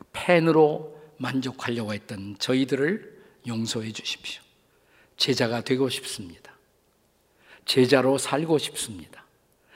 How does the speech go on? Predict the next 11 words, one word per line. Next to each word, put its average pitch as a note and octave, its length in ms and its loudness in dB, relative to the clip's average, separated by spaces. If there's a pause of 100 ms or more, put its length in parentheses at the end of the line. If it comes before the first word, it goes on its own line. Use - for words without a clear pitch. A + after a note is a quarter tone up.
(200)
주님을 C#3 520 4
따르고 E3 380 4
싶습니다. - 760 -8 (500)
주님을 D3 480 8
닮고 D#3+ 420 2
싶습니다. - 720 -6 (800)
그리고 G#2+ 380 0
주님께 A2+ 640 2
쓰임 E3 420 2
받고 D3+ 280 0
싶습니다. - 600 -10